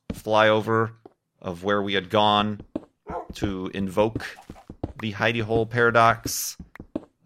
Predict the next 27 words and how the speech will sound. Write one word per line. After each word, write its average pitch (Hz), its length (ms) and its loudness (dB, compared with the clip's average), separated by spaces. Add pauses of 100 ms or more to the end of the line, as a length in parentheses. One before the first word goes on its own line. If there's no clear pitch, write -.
the 92 100 -10
dramatic 92 440 0
music, 139 600 0
the 90 100 0
whole 95 400 -4 (1300)
kind 104 160 -2
of - 140 -12
tardis 143 340 2
<laughs> - 220 -8
sequence, 151 640 4
I, 135 460 6
I 127 40 2
guess 127 200 0
I 131 80 0
could 120 160 -10
call 127 240 6
it. 123 140 -2 (1200)
You 117 120 -4
know, 107 80 -2
that 170 200 6
was 151 140 -4
fun. 131 760 2
That 151 140 2
was 165 140 0
fun. 139 300 0
That 123 140 4
was 104 340 -4